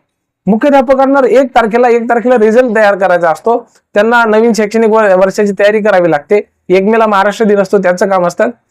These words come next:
आणि मग इतक्या धावपळीच्या काळामध्ये त्यांना रिझल्ट बनवण्याचे असतात, मार्कशीट भरायचे असतात, पुढील वर्षाचं नियोजन करायचं असतं, विद्यार्थ्यांना भेटी द्यायचं असतं. मग इतकी कठीण परिस्थिती असताना ते खरंच भेटू शकतात का हो प्रशिक्षणार्थी बांधवांना?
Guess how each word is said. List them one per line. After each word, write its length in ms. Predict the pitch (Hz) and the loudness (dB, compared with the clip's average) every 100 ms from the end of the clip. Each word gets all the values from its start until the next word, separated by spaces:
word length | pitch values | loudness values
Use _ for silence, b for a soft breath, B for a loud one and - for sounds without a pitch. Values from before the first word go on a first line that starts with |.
| - - | -20 -6
आणि 180 | 196 262 | -2 2
मग 80 | 262 | 2
इतक्या 240 | 208 277 | 2 0
धावपळीच्या 580 | 240 214 240 247 247 240 | 0 0 0 0 0 0
काळामध्ये 500 | 170 185 196 147 165 | 0 2 2 0 0
त्यांना 260 | 185 202 | 0 0
रिझल्ट 280 | 185 196 220 | 2 2 2
बनवण्याचे 460 | 208 175 170 156 156 | 0 0 0 0 -2
असतात, 260 | 143 170 | -2 -2
मार्कशीट 340 | 170 156 156 190 | -2 -2 -2 -2
भरायचे 360 | 165 151 147 | 0 0 0
असतात, 240 | 143 - 160 | -4 -2 -4
पुढील 260 | 160 170 | 0 2
वर्षाचं 380 | 170 170 180 175 | 2 2 0 0
नियोजन 320 | 165 165 180 | 2 2 0
करायचं 340 | 165 151 151 147 | 0 0 0 -2
असतं, 200 | - 190 B B B | -2 -4 B B B
विद्यार्थ्यांना 440 | 165 190 190 190 | 0 2 0 0
भेटी 240 | 170 165 196 | 0 0 0
द्यायचं 300 | 175 151 147 | 0 0 -2
असतं. 240 | 143 202 - B B | -2 -4 -6 B B
मग 80 | 269 | 0
इतकी 260 | 214 233 262 | 0 0 2
कठीण 280 | 269 269 | 2 2
परिस्थिती 340 | 262 262 269 262 | 0 0 0 0
असताना 280 | 254 269 269 | 0 -2 -2
ते 120 | 269 | -2
खरंच 280 | 233 269 226 | -2 0 0
भेटू 200 | 196 277 | 0 0
शकतात 300 | 233 233 214 190 | -2 -4 -4 -2
का 60 | 175 | -2
हो 160 | 175 _ _ _ _ _ _ | -4 _ _ _ _ _ _
प्रशिक्षणार्थी 640 | 202 - 175 180 160 151 | -6 -4 -4 -2 -2 -2
बांधवांना? 520 | 143 143 135 120 120 | -2 0 0 -2 -4